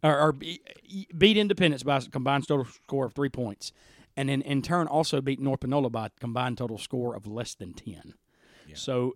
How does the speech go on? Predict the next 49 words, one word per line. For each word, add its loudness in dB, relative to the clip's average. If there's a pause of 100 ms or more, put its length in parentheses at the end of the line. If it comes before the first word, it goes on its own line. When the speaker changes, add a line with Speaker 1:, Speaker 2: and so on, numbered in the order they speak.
Speaker 1:
there's 6
not 4
much 2
difference 2
between -4
one 0
and -2
Speaker 2:
Heck 4
Speaker 1:
four 2
Speaker 2:
of 2
a 4
Speaker 1:
in 0
that 4
Speaker 2:
three 6
and 2
Speaker 1:
division. 2
Speaker 2:
in -4
that -6
one -10
division, -16
yeah. -18 (120)
Speaker 1:
Now, -2
Boonville, -2
on -6
the -4
other -8
hand, -10 (120)
has -4 (680)
kind -2
of -6
risen 2
to -2
be 0
the -2
toast -4
of -2
that 0
one 0
three 2
A 2
division. -2 (460)
Um, 2 (1700)
I, 2 (720)
oh 0
man, -2
this 0
is -8
gonna -8
hurt -16